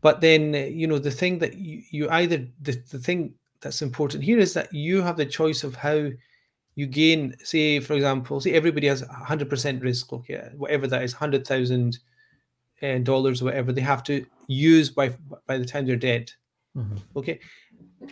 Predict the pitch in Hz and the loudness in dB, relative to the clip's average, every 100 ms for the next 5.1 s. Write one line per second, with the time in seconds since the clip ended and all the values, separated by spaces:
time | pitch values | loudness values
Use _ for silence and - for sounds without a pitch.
0 | - - - - - 185 170 175 170 147 | -20 -20 -20 -20 0 2 2 2 2 2
1 | - 165 123 - 156 139 160 135 156 127 | -2 -4 -4 -6 -6 -6 -4 -2 -2 2
2 | 160 160 156 - 143 135 135 - - 151 | 2 2 -2 -6 -4 -4 -6 -10 -12 -10
3 | 135 131 123 - 151 139 135 - 131 - | -10 -6 -4 -2 2 0 0 -6 -10 -12
4 | _ _ - - - - - - 151 151 | _ _ -12 -10 -10 -14 -14 -2 2 4
5 | 151 | 2